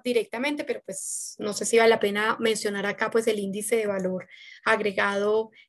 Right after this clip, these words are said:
que viene trabajando el icfes.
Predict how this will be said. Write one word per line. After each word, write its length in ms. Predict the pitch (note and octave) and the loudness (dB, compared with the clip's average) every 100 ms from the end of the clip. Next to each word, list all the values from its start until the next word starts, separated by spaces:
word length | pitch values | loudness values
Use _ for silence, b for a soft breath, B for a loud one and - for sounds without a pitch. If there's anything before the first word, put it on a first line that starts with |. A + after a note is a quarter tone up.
| - | -10
que 240 | G#3+ G3+ | -4 -4
viene 300 | F#3 G3 G3+ | -2 -4 -4
trabajando 1300 | G#3+ G#3+ G3+ F#3+ G3 F#3+ F3+ G3 G3+ G3+ G#3 G3+ G3+ - | -2 -2 -4 -4 -2 -2 -2 -2 -2 -2 -4 -6 -6 -4
el 160 | F#3+ | -4
icfes. 500 | A#3 - E4 - - | -4 -4 -6 -6 -14